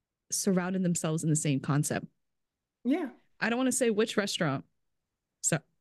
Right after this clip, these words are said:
Speaker 1: so, uh, sorry to my homies who hear me, but no hate to y'all, towards y'all 'cause they work there. Um, but the other restaurants, their concepts were built all over the similar thing. Now you got
Speaker 2: Mm-hmm.
Speaker 1: four different concepts with the same thing.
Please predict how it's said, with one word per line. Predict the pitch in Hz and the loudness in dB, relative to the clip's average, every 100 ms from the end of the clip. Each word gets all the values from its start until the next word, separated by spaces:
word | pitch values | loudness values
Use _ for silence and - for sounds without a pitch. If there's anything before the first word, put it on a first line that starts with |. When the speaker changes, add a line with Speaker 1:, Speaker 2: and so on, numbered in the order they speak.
| _ _ | _ _
Speaker 1:
so, | - - - | -6 -4 -2
uh, | 170 156 | 0 -2
sorry | - 175 165 | -2 -2 -2
to | 175 | 0
my | 160 | 2
homies | 156 156 151 147 | 4 4 4 2
who | - 139 | 2 0
hear | 156 156 | 2 2
me, | 147 165 - _ _ - | 4 2 0 _ _ -4
but | 131 | 2
no | 196 196 196 | 4 4 2
hate | 214 - | -2 -2
to | 196 156 | -4 -2
y'all, | 123 - | -4 -4
towards | - 180 170 | -2 0 0
y'all | 156 170 | -2 0
'cause | 220 175 | -2 0
they | 175 | 0
work | 170 180 | 0 -2
there. | 110 180 - - 349 - | -2 -2 -4 -8 -6 -2
Um, | 233 214 202 196 220 - - _ 202 | -2 0 0 -2 -6 -8 -20 _ -2
but | 196 - _ _ _ _ _ _ 175 | -2 -4 _ _ _ _ _ _ 2
the | 196 | 2
other | - 233 262 | 2 0 0
restaurants, | 196 - 190 156 165 | 0 -2 0 0 0
their | 180 | -2
concepts | 196 190 175 180 - - | -2 -2 -2 -2 -4 -2
were | 160 | 0
built | 151 151 160 | 0 -2 0
all | 156 156 | -2 0
over | 180 170 | 2 2
the | 156 | 0
similar | - 165 135 | -2 -2 -2
thing. | 156 135 175 - | -2 -2 -4 0
Now | 202 | 2
you | 269 | 2
got | 277 311 | -2 -2
Speaker 2:
Mm-hmm. | 349 | -2
Speaker 1:
four | 277 330 | -2 0
different | 311 311 285 | 0 -2 -4
concepts | - - - 277 - | -2 -2 -2 -4 -4
with | 269 269 | -4 -2
the | |
same | 269 269 269 | -2 0 0
thing. | 269 285 302 262 208 | 0 0 0 0 0